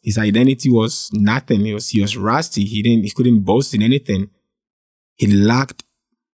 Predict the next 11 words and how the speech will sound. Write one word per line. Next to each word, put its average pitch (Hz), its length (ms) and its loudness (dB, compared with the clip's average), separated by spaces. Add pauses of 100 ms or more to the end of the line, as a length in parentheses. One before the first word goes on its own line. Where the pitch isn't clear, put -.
(140)
all 135 340 2
these 135 240 0
spiritual 123 460 2
gifts 113 400 -2
that 113 180 -2
he 107 140 -2
has 113 260 -4
now. 107 400 -2 (380)
He 101 100 -2
wasn't 101 300 0
patient. 165 580 -2